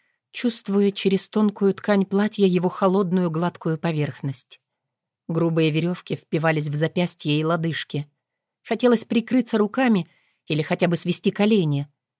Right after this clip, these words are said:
но ни то, ни другое сделать было невозможно.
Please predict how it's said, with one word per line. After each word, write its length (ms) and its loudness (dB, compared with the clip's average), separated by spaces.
но 200 0
ни 180 0
то, 200 -2
ни 120 4
другое 400 4
сделать 400 2
было 200 4
невозможно. 840 0